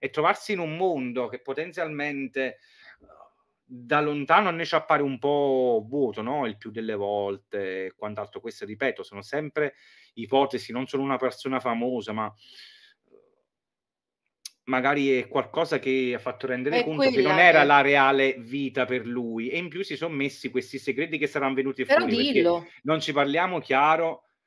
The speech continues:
Speaker 1: cioè parliamoci chiaro, lì è stata cancellata tanta roba da quel computer, qualcosa ha dovuto cancellà sta signora da lì.
Speaker 2: Io, uhm, una cosa la devo dire, non credo che, mhmm, a chi vuole santificarla, no, che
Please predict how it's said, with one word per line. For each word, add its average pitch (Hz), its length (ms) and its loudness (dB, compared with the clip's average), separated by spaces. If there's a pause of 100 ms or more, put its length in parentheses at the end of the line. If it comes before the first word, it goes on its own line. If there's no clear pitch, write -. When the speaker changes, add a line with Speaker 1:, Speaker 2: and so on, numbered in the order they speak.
(120)
Speaker 1:
cioè 143 140 -6
parliamoci 151 420 -2
chiaro, 117 540 -2 (340)
lì 151 280 -4
è - 60 -12
stata 131 240 -4
cancellata 127 800 -4
tanta 147 260 0
roba 123 300 0
da 104 100 -8
quel 110 200 -8
computer, 104 500 -10
qualcosa 151 340 -2
ha 143 40 -2
dovuto 135 320 -2
cancellà 117 440 -4
sta 98 160 -12
signora 87 380 -18
da 85 120 -20
lì. - 140 -20 (400)
Speaker 2:
Io, 262 360 6
uhm, 226 80 0
una 214 160 -2
cosa 233 260 -4
la 220 80 -2
devo 180 260 -2
dire, 160 440 -4
non 180 220 -8
credo 202 400 -4
che, 175 520 -6
mhmm, 147 580 -14
a 170 160 -6
chi 185 160 -10
vuole 180 240 -2
santificarla, 160 800 -2
no, 151 240 -2
che 160 400 -4